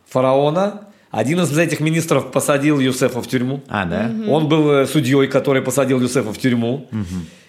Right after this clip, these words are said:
Speaker 1: И мы щас ожидаем от Юсефа, что он отомстит всем с-, всем, потому что он щас главный, ты будешь убирать навоз,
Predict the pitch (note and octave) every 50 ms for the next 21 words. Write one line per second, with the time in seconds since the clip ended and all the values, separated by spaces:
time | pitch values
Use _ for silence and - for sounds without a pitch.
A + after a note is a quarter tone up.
0 | _ _ - A2 A2+ C#3+ F3 E3+ G3 F3 C#3+ F3 D3 D3 D3+ C3+ D3 D3 D3+ D3
1 | C#3+ C3+ C#3 C3 B2+ B2 - C#3 C#3 C#3 C#3 C#3 D3 C3 - - C#3 C3+ C#3 C#3
2 | C#3+ C#3 C3 - C3+ B2+ A#2+ A#2+ - - D3 C#3 G#2+ - - - C3+ C3 B2 B2+
3 | - - - B2 A2 G#2+ - - D3+ D#3+ D#3 C3 G#2+ G#2 G#2+ A2+ A2+ A2+ A2 B2+
4 | A#2+ A2 C3 A#2+ G#2 G2 G#2+ C#3 D3+ D3+ D3 C#3 B2+ B2 A#2 G#2+ - - B2+ A2+
5 | A#2+ A#2 A#2+ G#2+ B2 A#2 A#2 G#2+ A#2 C3 C3 C3 D3+ F3+ E3 C#3 - -